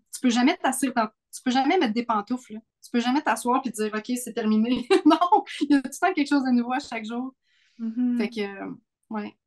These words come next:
Speaker 1: les conce-, les, tous les concepts, là, tu sais, qu'on apprend de nous, euh, tu sais, dans, dans Précog, puis, euh, qu'on a vu dans Psychome un, deux, trois, c'est,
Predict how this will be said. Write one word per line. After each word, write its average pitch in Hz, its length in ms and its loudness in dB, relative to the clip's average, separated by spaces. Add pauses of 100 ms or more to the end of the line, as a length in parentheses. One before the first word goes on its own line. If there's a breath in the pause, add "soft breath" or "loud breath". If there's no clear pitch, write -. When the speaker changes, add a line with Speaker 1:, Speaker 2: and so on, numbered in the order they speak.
(180)
Speaker 1:
les 208 140 -6
conce-, 214 380 -6
les, 208 460 -4
tous 277 140 -2
les 277 80 0
concepts, 196 500 -4
là, 208 80 -4
tu - 60 -18
sais, 233 80 -8
qu'on 208 160 -2
apprend 220 280 -2
de 214 100 4
nous, 220 260 0
euh, 190 100 -4
tu 180 80 -14
sais, 214 100 -10
dans, 190 240 -8
dans 202 120 -8
Précog, 226 600 -6
puis, 196 260 -14
euh, 190 120 -20 (520)
qu'on 208 180 -2
a 196 80 -4
vu 214 120 -4
dans 202 140 0
Psychome 196 360 -8
un, 214 100 0
deux, 208 140 -2
trois, 220 300 -6
c'est, 202 240 -10